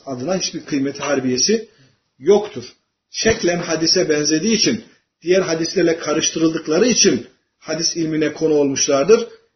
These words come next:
ve bir söz ne kadar doğru olursa olsun, Kur'an'a, sünnete, İslam'a ne kadar uygun olursa olsun, sanki hadis, hatta sanki ayet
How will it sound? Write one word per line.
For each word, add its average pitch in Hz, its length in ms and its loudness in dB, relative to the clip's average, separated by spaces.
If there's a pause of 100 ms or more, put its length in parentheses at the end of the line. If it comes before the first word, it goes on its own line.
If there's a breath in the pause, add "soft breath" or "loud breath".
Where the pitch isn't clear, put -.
(100)
ve 160 300 -2 (240)
bir 185 140 2
söz 175 280 0
ne 165 120 -4
kadar 160 340 0
doğru 151 240 4
olursa 151 340 0
olsun, 131 460 -2 (300)
Kur'an'a, 156 460 -4
sünnete, 151 500 -4
İslam'a 147 440 -2
ne 156 120 -2
kadar 151 260 -2
uygun 147 280 -2
olursa 143 360 0
olsun, 147 360 0 (300 soft breath)
sanki 214 540 2
hadis, 165 480 0 (360)
hatta 202 640 -2 (160)
sanki 226 540 0
ayet 175 560 4